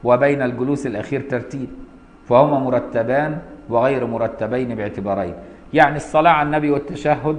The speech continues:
الاتنين بيتقالوا في جلوس واحد، فهم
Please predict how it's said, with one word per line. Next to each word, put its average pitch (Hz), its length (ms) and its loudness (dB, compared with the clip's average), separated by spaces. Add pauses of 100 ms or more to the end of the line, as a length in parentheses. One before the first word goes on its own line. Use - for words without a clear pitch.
الاتنين 131 420 -4
بيتقالوا 143 720 0
في - 140 -4
جلوس 135 340 -4
واحد، 110 280 -2 (1080)
فهم 170 600 4